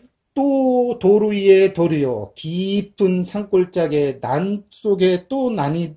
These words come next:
있는데, 늙은 돌은 수년, 나이 오래 가기를 바라는 목숨이요, 또 난향은 천추, 아주 오랜 세월 향이 있기를 바라노라.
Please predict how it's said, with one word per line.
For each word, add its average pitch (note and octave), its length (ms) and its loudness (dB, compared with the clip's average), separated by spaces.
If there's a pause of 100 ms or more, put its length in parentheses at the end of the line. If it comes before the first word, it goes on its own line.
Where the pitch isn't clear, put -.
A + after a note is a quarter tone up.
(120)
있는데, E3 760 -4 (340)
늙은 G#3+ 540 2
돌은 F#3 1040 4 (1200)
수년, B3 880 2 (960)
나이 E3 680 0
오래 A3 640 2
가기를 G3 460 2
바라는 E3+ 440 -2
목숨이요, G3+ 1500 -2 (420)
또 E3+ 420 2
난향은 F#3+ 840 -2 (260)
천추, C#4 600 -4 (500)
아주 F#3+ 180 -10
오랜 F#3+ 440 4
세월 E3+ 440 0 (100)
향이 C4+ 500 -2
있기를 G3+ 580 0
바라노라. E3 560 -2